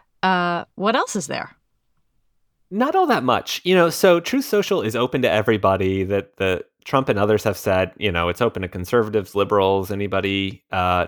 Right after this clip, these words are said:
Speaker 2: to, to come on and post because they, they want that, right? They, you know, w-, as we've seen with Parler and Gettr and Gab, um,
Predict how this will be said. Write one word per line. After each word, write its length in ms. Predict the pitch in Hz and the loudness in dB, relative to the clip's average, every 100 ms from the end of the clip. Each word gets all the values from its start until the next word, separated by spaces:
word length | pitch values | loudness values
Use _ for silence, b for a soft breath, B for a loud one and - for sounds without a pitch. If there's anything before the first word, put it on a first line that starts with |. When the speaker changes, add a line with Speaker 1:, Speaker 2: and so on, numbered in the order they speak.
| - | -4
Speaker 2:
to, 140 | 95 | -8
to 180 | - 104 | -8 -10
come 240 | - 117 | -6 -2
on 160 | 104 98 | -2 -2
and 100 | 92 | -4
post 300 | - 92 - | -4 -4 -4
because 260 | 147 156 143 | -2 0 2
they, 140 | 151 - | 2 2
they 120 | 143 | 2
want 260 | 147 139 - | 2 0 -2
that, 160 | 76 | -6
right? 200 | 92 104 - | -2 -2 0
They, 220 | 113 - | -2 -2
you 160 | - 107 | -4 -6
know, 160 | 87 85 | -6 -8
w-, 140 | - 120 - | -12 -16 -4
as 200 | 127 131 | -2 0
we've 120 | 127 | -4
seen 240 | - 147 | -2 -2
with 160 | 139 - | -2 0
Parler 460 | 123 117 117 113 110 | 0 2 2 2 0
and 160 | 104 | 0
Gettr 260 | 107 107 101 | 0 2 2
and 140 | 95 | 0
Gab, 400 | 92 90 95 101 B B B | -4 -2 -2 -6 B B B
um, 280 | 104 107 95 | 0 0 -2